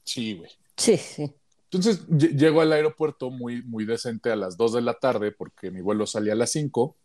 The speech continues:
Speaker 1: Y la primera joyita del pastel, eh, <laughs> se retrasa mi vuelo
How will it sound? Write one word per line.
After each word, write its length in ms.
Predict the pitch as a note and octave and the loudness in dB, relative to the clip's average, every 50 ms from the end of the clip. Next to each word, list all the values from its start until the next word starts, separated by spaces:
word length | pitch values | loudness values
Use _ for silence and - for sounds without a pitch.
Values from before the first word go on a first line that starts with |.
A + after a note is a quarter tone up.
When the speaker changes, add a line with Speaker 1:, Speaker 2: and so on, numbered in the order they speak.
| _ _ _ _ _ _ _ _ _ _ _ _ _ _ _ _ _ _ _ _ _ _ _ _ _ _ _ | _ _ _ _ _ _ _ _ _ _ _ _ _ _ _ _ _ _ _ _ _ _ _ _ _ _ _
Speaker 1:
Y 120 | - C#3 C3 | 2 4 4
la 120 | A#2+ A2+ | 4 2
primera 320 | - A2+ A#2 A#2+ B2 B2+ | 0 -2 -2 0 0 0
joyita 460 | A#2+ - A#2+ A2 G#2 G#2+ G#2 - A#2 G#2+ | 0 0 -2 -4 -4 -4 -2 0 0 0
del 160 | G#2 G2 F#2 | 0 -2 -4
pastel, 480 | - G#2 - - - G2+ F#2+ F#2+ - _ - _ _ _ _ _ _ _ _ _ _ - _ _ _ _ _ _ _ _ _ | -6 -10 -10 -8 -6 -6 -6 -6 -8 _ -20 _ _ _ _ _ _ _ _ _ _ -20 _ _ _ _ _ _ _ _ _
eh, 300 | G#3 G#3 - G#2 - - _ | -2 0 0 -2 -2 -6 _
<laughs> 400 | - - - - - - - B2 | -12 -12 -12 -14 -16 -12 -12 -10
se 180 | A#2 - - A#2 | -2 2 4 6
retrasa 380 | G#2 G#2 - A2 A2 - A2+ | 6 6 6 6 4 4 2
mi 80 | G#2 F#2+ | 0 -2
vuelo 240 | E2+ F2 E2+ E2 | -2 -4 -6 -8